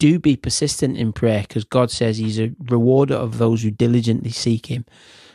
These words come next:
<clears throat> And he causes, and he a-, he encourages us to ask and seek and knock. But we do that from relationship. We do that,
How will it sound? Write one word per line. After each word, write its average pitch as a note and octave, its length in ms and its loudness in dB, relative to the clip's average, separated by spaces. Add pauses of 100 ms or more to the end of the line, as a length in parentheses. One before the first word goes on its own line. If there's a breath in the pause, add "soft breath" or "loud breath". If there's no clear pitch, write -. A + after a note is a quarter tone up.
(140 loud breath)
<clears throat> - 400 2
And C#3 200 2
he C#3 80 0
causes, C3+ 640 2
and B2+ 140 -2
he - 40 -2
a-, C3 240 -2
he C3+ 160 0
encourages C3+ 520 2
us A#2 140 -2
to - 200 -8
ask B2 300 -2
and A#2 120 -2
seek A2+ 300 -6
and A#2 100 0
knock. D#3 220 0 (720 soft breath)
But D3 120 0
we D3 160 2
do E3+ 300 2
that D3+ 200 -2
from B2+ 460 0
relationship. A#2 720 -2 (1080 soft breath)
We C#3 100 0
do D3+ 220 6
that, D3+ 240 2